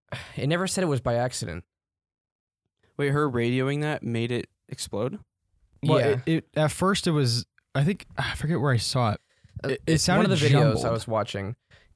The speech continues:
Speaker 1: The guy said that it never said it was by accident.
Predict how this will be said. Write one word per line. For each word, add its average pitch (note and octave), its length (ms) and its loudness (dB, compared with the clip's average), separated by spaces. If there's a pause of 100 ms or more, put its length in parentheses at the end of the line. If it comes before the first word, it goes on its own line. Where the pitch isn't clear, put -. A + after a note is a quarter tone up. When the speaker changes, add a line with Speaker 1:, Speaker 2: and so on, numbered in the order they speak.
(280)
Speaker 1:
The C3 140 -2
guy C3 220 2
said C3+ 280 0
that A#2+ 200 0
it B2+ 60 0
never B2+ 240 0
said B2 180 -2
it A#2+ 60 0
was A#2 220 -2 (460)
by A2 180 0
accident. G2 640 -4